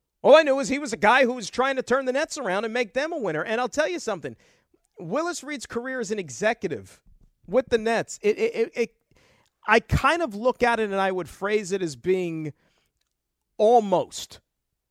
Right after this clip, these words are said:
Like, that's the word that I would use to describe it. Like, almost. Now, look, they were bad,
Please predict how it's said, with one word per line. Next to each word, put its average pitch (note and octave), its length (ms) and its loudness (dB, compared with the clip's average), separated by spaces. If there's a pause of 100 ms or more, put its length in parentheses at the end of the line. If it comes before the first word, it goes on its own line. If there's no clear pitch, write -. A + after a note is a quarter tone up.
(160)
Like, G3+ 140 0
that's C#4 240 4
the D4 80 -6
word B3 220 2
that A3+ 100 4
I G#3 80 4
would F#3+ 100 -2
use G3 160 -8
to E3 60 -14
describe D#3+ 420 -2
it. G#2+ 80 -16
Like, C#3+ 160 -10 (120)
almost. A3+ 680 0 (240)
Now, C4+ 160 8
look, G3 240 2 (340)
they B3 200 4
were C#4 140 0
bad, G3 500 4